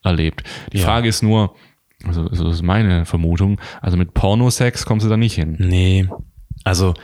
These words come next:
Speaker 2: ich kann mich dann nur zurückerinnern, meine erste Erfahrung, die ich hatte,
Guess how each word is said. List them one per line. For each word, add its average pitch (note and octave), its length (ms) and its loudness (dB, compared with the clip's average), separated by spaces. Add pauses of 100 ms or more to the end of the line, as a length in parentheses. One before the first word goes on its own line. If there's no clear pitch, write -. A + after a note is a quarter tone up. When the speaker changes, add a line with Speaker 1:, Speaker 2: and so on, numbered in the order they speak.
(440)
Speaker 2:
ich - 100 -10
kann G#2+ 120 2
mich G2+ 80 2
dann G#2 120 2
nur G#2+ 120 4
zurückerinnern, A2+ 580 2
meine G2 260 2
erste G#2+ 300 0
Erfahrung, A2+ 640 0
die G2+ 120 0
ich - 180 -2
hatte, A2+ 560 0